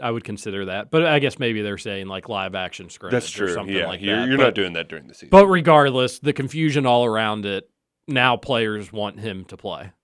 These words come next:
Speaker 1: And people want him on the floor. And
Speaker 2: And,
Speaker 1: it
Speaker 2: and
Speaker 1: seems like Calipari wants him on the floor.
Speaker 2: And y-,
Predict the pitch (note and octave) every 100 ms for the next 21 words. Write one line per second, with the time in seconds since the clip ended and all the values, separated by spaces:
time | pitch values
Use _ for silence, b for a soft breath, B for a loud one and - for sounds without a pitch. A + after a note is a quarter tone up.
0 | _ _ _ _ _ _ - G2 G2 F#2+
1 | - B2 A2 G#2+ G#2+ G2+ G2+ G#2 G2 F#2+
2 | - F2+ D2+ G2+ - E3+ A#2+ F3 D3 D3
3 | D#3+ F#3+ G#3+ B3 D#4+ G#3 B2 G#2 G#2 F2+
4 | F2 E2+ B1+ _ _ _ B2 C3 C3 B2